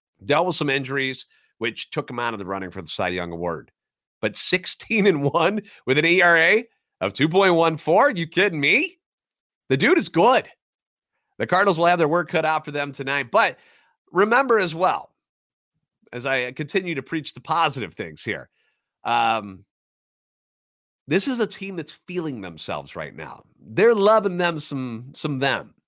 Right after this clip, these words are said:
They're having a good time. They're having fun. They've got a, a cheeseburger phone, for God's sakes. <laughs> They're dialing up home runs in, in the dugout with a cheeseburger phone, straight out of the movie Juno.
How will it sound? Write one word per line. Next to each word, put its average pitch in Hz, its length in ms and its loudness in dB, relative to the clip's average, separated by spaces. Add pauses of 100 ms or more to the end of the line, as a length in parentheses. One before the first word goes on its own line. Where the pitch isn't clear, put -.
(380)
They're 123 100 -2
having 190 300 0
a 175 40 -4
good 156 200 -2
time. 107 320 -2
They're 113 100 -6
having 180 360 0
fun. 160 240 0 (260)
They've 185 100 0
got 233 220 4
a, 127 140 -2 (180)
a - 100 -6
cheeseburger 220 680 0
phone, 120 360 0
for 101 120 -10
God's 85 340 -4
sakes. - 440 -12 (140)
<laughs> - 220 -8
They're 175 920 0
dialing 247 460 4
up 226 120 4
home 226 260 4
runs 214 380 4 (100)
in, 196 500 0 (340)
in 202 100 4
the 196 80 2
dugout 165 460 2
with 139 100 -2
a 110 60 -4
cheeseburger 196 760 -4
phone, 101 380 -4 (240)
straight 208 320 0
out 202 140 2
of 190 40 -4
the 175 60 -4
movie 170 300 -2
Juno. 135 440 -2